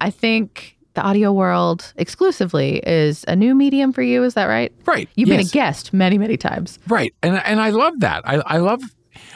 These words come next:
Speaker 2: I love the casualness of a podcast. Um, and I love the fact that sometimes it can go way off topic.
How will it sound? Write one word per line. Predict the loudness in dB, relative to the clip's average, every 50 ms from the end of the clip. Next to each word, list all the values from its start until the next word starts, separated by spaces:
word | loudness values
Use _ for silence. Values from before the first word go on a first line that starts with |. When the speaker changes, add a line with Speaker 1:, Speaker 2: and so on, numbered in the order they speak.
| -8 _
Speaker 2:
I | -2 0
love | 2 0 0 -2 -4
the | -8 -8
casualness | -6 -4 -2 -2 -2 -2 -2 -2 -2 -2 -2 -4 -6 -8 -10 -12 -14 -14 _ _ _ _ _ _ _
of | -6 -6
a | -6 -8
podcast. | -8 -6 -6 -6 -6 -10 -16 -16 -16 -16 -18 -18 -18 _ _ _ _ _ -20 -20 -20 -20 -14 _
Um, | -6 -4 -2 -2 -2 -2 -4 -6 -8 -8 _
and | -6 -4 -4 -2 -2 -4 -4 -4 -6 -8 -8 _ -2
I | -2
love | 0 0 -2 -2
the | -6
fact | -4 -2 -4 -4 -4 -4 _
that | -4 -4 -4 -8 _ _ _ _ _ _
sometimes | -8 -6 -4 -2 -2 -2 -2 -2 -2
it | -2
can | -2 -4 -4
go | -2 -2 -2 -2 -2 -2 -2 -2 -4 -4 -6 -8 -8
way | -6 -4 -2 -2
off | -2 -4 -6 -8 -10 -16 _ _ _ _ _
topic. | -8 -8 -8 -8 -10 -18 -20 -10